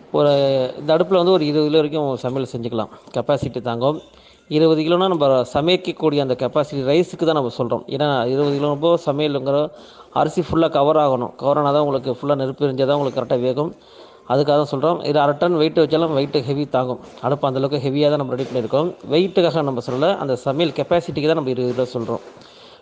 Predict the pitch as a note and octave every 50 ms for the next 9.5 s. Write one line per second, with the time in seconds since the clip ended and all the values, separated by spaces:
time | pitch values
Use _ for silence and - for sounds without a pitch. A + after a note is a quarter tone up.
0 | - D3 D#3 E3 E3 - G#3 G#3 G3 F3 E3 E3 E3 D#3 C#3+ C#3 - D#3+ E3+ F3+
1 | E3+ D#3+ D#3+ D#3+ D3+ D3+ D3+ E3+ D#3 D3 D3 D3 C#3 C#3 C#3 C#3 C3+ B2+ D3 C#3
2 | C3+ C3+ C3 C#3+ C#3 E3+ E3 D3 C#3+ C3+ - D#3+ D3+ D3 D3 E3 D#3+ D3 C#3 C3
3 | B2+ C3 - D#3 D#3 C#3+ B2+ A2+ C3 B2+ B2 C3 A#2 B2+ A2+ - - - _ _
4 | - - - _ _ - - - - - - - F3 E3 F3+ G3 G3 G3 F3 E3
5 | D#3 E3 F#3+ F3+ F#3 - F3+ F#3+ F#3 E3 D3+ D#3 D3+ D#3 E3 E3 F#3 - D#3+ D3
6 | D#3 D#3 D#3 D3 C3+ D3 E3 E3+ D#3+ D3+ C3+ B2+ B2 - - C#3+ D3 E3 D#3+ D#3+
7 | D#3 D3 C#3 C3+ C#3 B2+ C3+ C#3 C3+ - E3 D3+ C#3+ D3 D3 D3 A#2+ - C#3+ C3
8 | C3 C3+ C3 B2 - - C#3 D3+ D3 C#3+ C3 C3 C#3+ D3 C3+ C3+ C#3+ C#3 D3 C#3
9 | C3+ - C#3+ C3+ C3 B2+ B2 A2+ A#2+ A2+